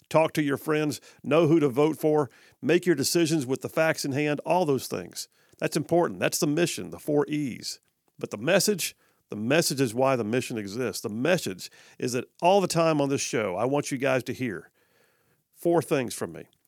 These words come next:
Jesus is Lord. America is great. Alabama is beautiful. Oh, by the way, life is worth living. And, uh, so that's why we exist. But, like I said, doesn't work without y'all. So thank you again for a year and a half and ending twenty twenty-two on a high note.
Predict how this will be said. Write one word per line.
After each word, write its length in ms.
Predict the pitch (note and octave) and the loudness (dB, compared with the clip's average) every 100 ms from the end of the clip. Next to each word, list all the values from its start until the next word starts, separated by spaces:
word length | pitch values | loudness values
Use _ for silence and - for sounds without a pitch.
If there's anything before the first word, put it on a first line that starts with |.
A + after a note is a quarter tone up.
| _ - - | _ -20 -16
Jesus 420 | G#2 C3 E3 D#3+ | -6 -2 0 0
is 160 | C#3+ A#2 | -2 0
Lord. 320 | C3 C3+ C#3 | 2 2 2
America 520 | F#2 A2+ C#3+ D3 C#3+ | -2 -2 -2 0 -2
is 120 | A2+ F2 | -4 -4
great. 360 | A#2+ B2 A#2+ - - | -2 0 -2 -6 -4
Alabama 480 | D3 D3+ C3+ C#3 B2+ | 0 2 2 0 0
is 180 | C3+ | -2
beautiful. 400 | G#2+ C3 C#3 A#2 - | -2 -4 -4 -4 -2
Oh, 100 | D#3 | 0
by 140 | D3 | 2
the 80 | B2 | 2
way, 300 | A#2 A#2+ G#2+ - | 0 -2 -4 -8
life 280 | A2+ B2 B2+ | -2 -2 -2
is 120 | G#2 | -6
worth 200 | A2+ G#2 | -6 -6
living. 300 | G#2 F2+ - _ _ _ _ _ - | -8 -10 -16 _ _ _ _ _ -8
And, 280 | G#2 G#2 | -4 -2
uh, 140 | G2+ F2+ | -4 -4
so 120 | B2 | -2
that's 220 | B2 D3 | 0 0
why 200 | D3+ D#3 | 2 4
we 200 | D3+ D#3 | 4 2
exist. 560 | C#3 G2+ C#3 F#3 - - _ _ _ _ _ - | 0 0 0 0 -2 -8 _ _ _ _ _ 0
But, 280 | E3 C#3+ - _ _ - | 2 2 -2 _ _ -10
like 120 | A#2+ | -8
I 40 | B2 | -6
said, 340 | - B2+ F#2 _ | -2 -2 -4 _
doesn't 200 | C3+ C#3 | -4 0
work 220 | C#3 D3 | 0 0
without 320 | C3+ B2 B2+ - | 0 -2 -2 -4
y'all. 300 | B2 G2 - _ _ _ | -4 -6 -10 _ _ _
So 220 | - A#2+ | -8 -6
thank 380 | G#2 - D3+ D3 | -4 0 0 0
you 360 | C#3+ C#3 C#3 C3 | 0 0 0 -4
again 560 | C3+ A#2+ C3+ A#2+ F2+ E2 _ _ _ | -8 -6 -2 -2 -4 -10 _ _ _
for 220 | C#3+ G#2+ | -6 -4
a 40 | |
year 240 | G#2+ C3+ C#3+ | -2 0 0
and 80 | C3+ | 0
a 40 | |
half 380 | A2+ C3 C3+ - | 0 0 -2 -6
and 180 | G#2 A2 | -12 -6
ending 280 | C#3+ C#3+ | -4 -4
twenty 260 | B2 C#3 C3+ | -6 -4 -4
twenty-two 480 | - C#3 C3 C#3+ B2+ | -4 -6 -4 -2 -2
on 100 | A#2 | -2
a 40 | |
high 200 | G#2+ B2 | -2 -4
note. 300 | A#2 A2+ A#2+ | -2 -2 -4